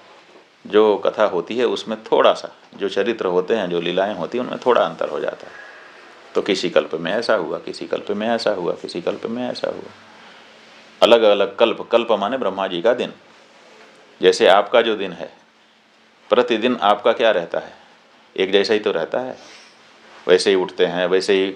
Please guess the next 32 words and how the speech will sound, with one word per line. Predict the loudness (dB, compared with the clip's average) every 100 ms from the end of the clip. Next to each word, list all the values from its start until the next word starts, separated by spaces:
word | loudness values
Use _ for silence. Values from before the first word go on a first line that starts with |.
| -8
नहाते | -6 -2 -2
हैं, | 0
वैसे | 2 2 2
ही | 0
खाते | 2 0 0
हैं, | -4 -4
वैसे | -2 -2 0
ही | 0
रहते | 0 -2 -2
हैं, | -6 -6 -6
उसी | -4 0
पते | 0 0
पर | 0 0
लगभग | -2 0 0
रहते | 0 -4 -4
हैं। | -6 -8 -18 -20 -2
लेकिन | -2 0 -4 -8 -20 -20 -20 -20 -2
हर | 0
दिन | 0 -2
कुछ | -6 -8
विशेष | -2 0 0 -2
भी | -6
हो | -4
जाता | -4 -4 -4
है, | -2
जो | -2
दूसरे | -2 -2 -2 -2
दिन | -2
नहीं | -4 -6
हुआ | -4 -4
रहता | -6 -10 -14
है। | -18